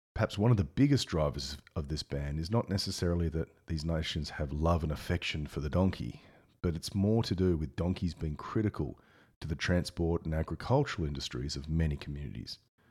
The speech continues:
And with farmers and rural communities seeing their beloved workers stolen, killed, and then on-sold for this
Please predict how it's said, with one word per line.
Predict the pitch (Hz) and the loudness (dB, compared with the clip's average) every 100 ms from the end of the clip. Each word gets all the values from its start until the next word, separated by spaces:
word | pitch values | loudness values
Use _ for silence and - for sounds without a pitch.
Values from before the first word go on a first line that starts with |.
| _ _ _ _ _ - | _ _ _ _ _ -2
And | 85 | -2
with | 80 | 0
farmers | - 101 104 101 | 6 8 8 6
and | 92 80 | 4 4
rural | 95 92 | 6 4
communities | 87 90 87 85 85 | 2 2 2 4 2
seeing | - 92 90 90 | 0 2 2 4
their | 80 | 2
beloved | 82 85 80 78 | 0 0 0 -2
workers | 85 78 - - | -2 -2 -4 -8
stolen, | - 78 80 82 80 - _ - _ _ | -4 0 2 2 0 -4 _ -20 _ _
killed, | - 85 80 80 71 | 0 2 4 2 -2
and | 69 | -2
then | 76 67 - | -2 -2 -2
on-sold | 82 78 - 78 80 80 | 0 0 0 0 0 -2
for | - | -4
this | 71 - | -4 -4